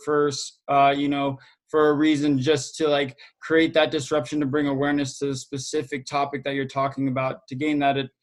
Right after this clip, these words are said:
gain that notice and attention. But, like, I guess, like, best example that I could say that happened recently was, like, I went to, uh, Shields, right? Sporting Goods. And do you know of that store?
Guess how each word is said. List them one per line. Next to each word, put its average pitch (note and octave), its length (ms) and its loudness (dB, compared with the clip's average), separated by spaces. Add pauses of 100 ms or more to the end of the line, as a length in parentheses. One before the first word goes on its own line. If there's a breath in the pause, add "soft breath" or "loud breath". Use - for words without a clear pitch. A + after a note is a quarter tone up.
(500)
gain F3 220 4
that D3+ 160 0
notice D#3 300 0
and D3 120 0
attention. D3+ 560 -4 (260 soft breath)
But, D#3 140 2
like, D#3+ 160 4
I D#3 120 4
guess, F3+ 280 2
like, D3 220 -4
best F3+ 320 2
example D#3+ 560 0
that D3 160 2
I D3 80 2
could C#3+ 180 -6
say D3 240 -2
that C#3 200 0
happened C#3+ 420 -2
recently C#3 540 0 (260 soft breath)
was, C#3+ 240 0
like, D3 220 0 (340 soft breath)
I D3+ 80 0
went D#3+ 320 0
to, D#3 320 2
uh, C#3 320 4 (300)
Shields, B2+ 640 -2
right? C3+ 340 -2
Sporting C#3+ 460 -2
Goods. D3 360 -4 (340 soft breath)
And C#3 480 2 (460)
do C#3+ 100 -4
you D#3 60 2
know C#3+ 180 2
of C#3 80 0
that D3 140 4
store? D#3 360 -2